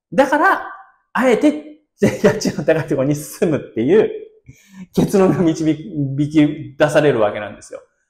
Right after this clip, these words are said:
すげえグダグダになっちゃったんだけど、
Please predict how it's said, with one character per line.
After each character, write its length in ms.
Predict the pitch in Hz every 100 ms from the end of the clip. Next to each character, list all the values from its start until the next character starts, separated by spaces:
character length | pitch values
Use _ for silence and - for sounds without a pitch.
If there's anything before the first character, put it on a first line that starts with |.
| _ _ _ _
す 260 | - - 185
げ 140 | 302
え 40 |
グ 140 | 160 156
ダ 100 | 156
グ 80 | 160
ダ 80 |
に 80 | 156
な 80 | 156
っ 80 | -
ち 40 |
ゃ 40 | 123
っ 60 |
た 80 | 110
ん 40 |
だ 80 | 101
け 80 | 117
ど、 320 | 185 175 -